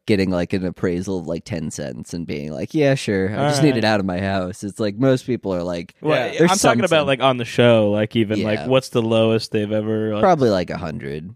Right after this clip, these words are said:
Speaker 1: and
Speaker 2: Yeah.
Speaker 1: some,
Speaker 2: It's
Speaker 1: like
Speaker 2: probably, like, a little Chinese grain of rice that has, like, a carving in it, and they're like, "Well, that's kinda cool, I,
Speaker 1: Yeah,
Speaker 2: I guess."
Speaker 1: so-, sometimes there is a lot of, like, interesting artifacts that they're just like, "This is cool, but it's not, like,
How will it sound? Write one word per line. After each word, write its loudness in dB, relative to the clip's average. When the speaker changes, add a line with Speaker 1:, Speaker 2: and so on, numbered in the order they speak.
Speaker 1:
and -4
Speaker 2:
Yeah. -8
Speaker 1:
some, -8
Speaker 2:
It's -14
Speaker 1:
like -2
Speaker 2:
probably, -2
like, 0
a 6
little 4
Chinese 2
grain 2
of 4
rice 2
that -2
has, 0
like, -6
a -10
carving 2
in -2
it, -2
and -6
they're -4
like, -6
"Well, 4
that's 0
kinda 2
cool, 0
I, -4
Speaker 1:
Yeah, 0
Speaker 2:
I -4
guess." 2
Speaker 1:
so-, -10
sometimes 4
there 4
is 4
a 0
lot 2
of, -2
like, -4
interesting -4
artifacts -2
that -4
they're 0
just -8
like, -4
"This 0
is -8
cool, 4
but -2
it's -4
not, 0
like, -4